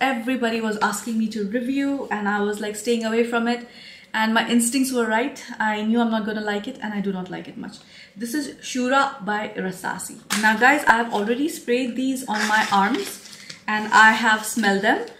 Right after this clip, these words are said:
for an entire day. But today I'm gonna do it on, uh, perfume cards because I don't want to, like, spray any of these perfumes on myself. So this is the bottle. It's very basic. Now, the thing is that this is, like, around twenty dollars or so. It's a very old collection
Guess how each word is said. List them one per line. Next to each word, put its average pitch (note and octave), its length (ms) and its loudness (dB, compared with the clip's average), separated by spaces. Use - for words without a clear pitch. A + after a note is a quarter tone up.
for G#3 280 0
an G#3 180 0
entire G#3 460 4
day. G#3+ 560 0
But - 160 -4
today G#3 240 0
I'm G#3 100 0
gonna G#3 200 -2
do G#3 180 -2
it G#3 180 -2
on, G3+ 480 -2
uh, F#3 280 -6
perfume C#4 440 2
cards C#4+ 380 2
because A3 360 -8
I G3+ 140 2
don't G#3 220 -2
want G3 260 0
to, G3 320 -4
like, F#3+ 200 -6
spray G3 380 -4
any A3+ 200 0
of G#3+ 100 0
these G3+ 180 -4
perfumes F#3+ 440 -6
on F#3 180 -6
myself. - 480 -12
So - 100 -18
this A3+ 180 -6
is B3 100 -4
the B3+ 60 0
bottle. G#3+ 420 0
It's G3+ 180 -6
very C4 240 0
basic. G#3+ 600 -4
Now, B3 100 2
the C4 140 2
thing E4 180 2
is E4+ 140 2
that B3+ 140 2
this B3+ 140 0
is, C#4 100 -2
like, C4+ 220 0
around A#3 280 6
twenty A#3+ 220 2
dollars B3+ 340 2
or C#4 80 0
so. C#4+ 360 -4
It's - 200 -4
a A3+ 60 -4
very B3 420 -2
old C4 340 2
collection D#4+ 500 -4